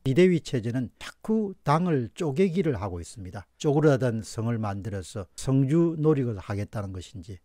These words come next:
그러면 야당은 없어지고 맙니다. 홍준표 의원은 김종인 비대위 체제가 내놓는 정책이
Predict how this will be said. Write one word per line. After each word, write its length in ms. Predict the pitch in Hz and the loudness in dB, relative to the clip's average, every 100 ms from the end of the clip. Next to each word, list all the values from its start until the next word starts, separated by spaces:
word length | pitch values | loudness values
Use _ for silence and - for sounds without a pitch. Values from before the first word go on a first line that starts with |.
| - | -6
그러면 380 | 117 110 104 101 | -4 -2 -2 0
야당은 640 | 107 120 131 110 107 156 _ - | 0 2 0 -2 -6 -10 _ -8
없어지고 760 | 110 - 143 117 135 143 156 175 | -6 -6 -6 -4 -4 -4 -6 -6
맙니다. 760 | 107 82 87 95 95 71 73 _ - | -8 -8 -10 -12 -14 -16 -20 _ -4
홍준표 800 | 160 165 170 202 - 170 147 143 | 0 2 2 2 2 4 4 4
의원은 720 | 143 127 127 160 131 95 160 | 0 2 2 2 0 -4 -8
김종인 540 | - 147 151 175 180 160 | -2 2 4 4 2 0
비대위 480 | 147 147 180 180 160 | 2 6 6 6 0
체제가 460 | - 131 117 110 | -2 -4 -2 -4
내놓는 500 | 98 113 104 95 92 87 | -4 -6 -6 -8 -12 -10
정책이 760 | 117 113 110 120 104 117 151 | -8 -8 -8 -10 -8 -8 -8